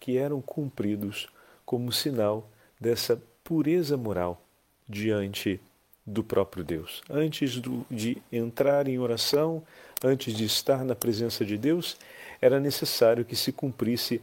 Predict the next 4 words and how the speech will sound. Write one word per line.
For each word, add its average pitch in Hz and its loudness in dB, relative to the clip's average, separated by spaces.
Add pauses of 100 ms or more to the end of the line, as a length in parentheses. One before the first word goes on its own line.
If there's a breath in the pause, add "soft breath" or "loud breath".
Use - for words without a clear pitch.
(120)
aqueles 135 2
gestos 110 4
como 147 0
testemunho 143 2